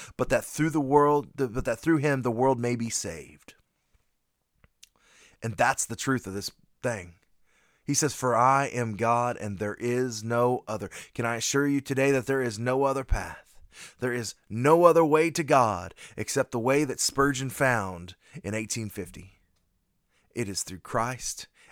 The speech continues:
and through Christ alone. And God teaches us that in Isaiah forty-five twenty-two when he says, "Turn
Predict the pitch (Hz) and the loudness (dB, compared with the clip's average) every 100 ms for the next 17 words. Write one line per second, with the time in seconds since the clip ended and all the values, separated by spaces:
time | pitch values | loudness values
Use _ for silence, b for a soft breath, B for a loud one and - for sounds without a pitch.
0 | - 101 85 90 - 110 117 - - - | -16 -12 -10 -10 -2 -2 -2 -6 -8 -12
1 | b - 107 104 98 85 80 B B 101 | b -4 -4 -2 -6 -8 -14 B B -6
2 | 95 110 107 - 120 110 95 90 - 90 | 0 0 0 -4 -6 -6 -6 -6 -6 -6
3 | 87 92 95 92 104 110 - 117 117 - | -6 -8 -8 -4 -4 -4 -4 -4 -4 -4
4 | 107 110 - 117 - 117 92 95 107 - | -4 -4 -4 -6 -4 -6 -6 -6 -4 -4
5 | 104 95 - - 131 131 131 127 | -4 -4 -6 -6 -4 -2 -4 -6